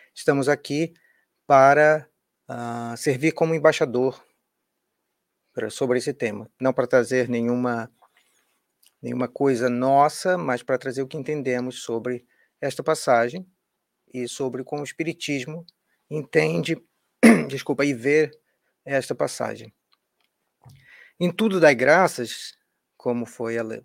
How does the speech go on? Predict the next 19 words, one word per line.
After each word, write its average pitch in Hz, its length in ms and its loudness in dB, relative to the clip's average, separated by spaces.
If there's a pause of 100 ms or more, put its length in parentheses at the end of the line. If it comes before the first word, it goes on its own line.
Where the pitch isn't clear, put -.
parte 113 300 -8
da 113 100 -10
leitura, 113 480 -2 (580)
está 139 640 -2
em, 127 680 -10
na 123 80 -14
carta 135 340 -2
de 123 60 -8
Paulo, 113 520 -6 (380)
epístola, 139 640 -8 (380)
primeiro 127 420 -4
Tessalonicenses 127 1160 -10 (460)
cinco 185 460 -6
dezoito. 110 500 -10 (1500)
E 135 800 -2 (960)
muitas 175 280 0
vezes 147 240 0
a - 20 -4
gente 139 420 -2